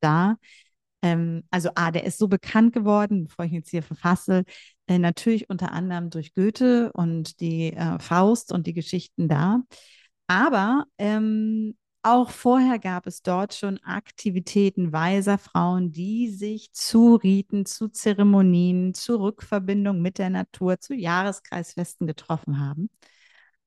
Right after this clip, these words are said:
Und, ähm, in Sachsen war eine der Hochburgen der Hexenverfolgung und der Frauentötung, muss man einfach mal so sagen,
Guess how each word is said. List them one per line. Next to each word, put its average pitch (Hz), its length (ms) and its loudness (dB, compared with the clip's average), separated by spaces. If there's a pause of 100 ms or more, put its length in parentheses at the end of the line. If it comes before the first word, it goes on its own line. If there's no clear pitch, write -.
(120)
Und, 185 640 0
ähm, 170 960 -4 (400)
in 175 200 2
Sachsen 180 580 0
war 170 260 0
eine 175 360 0
der 160 280 -2
Hochburgen 156 1080 -2 (120)
der 147 280 0
Hexenverfolgung 151 1300 -4 (100)
und 151 560 -10
der 156 640 -10 (1500)
Frauentötung, 180 920 -2
muss - 180 -4
man 156 160 -4
einfach 165 160 -4
mal 156 160 -2
so 147 100 -4
sagen, 151 460 -4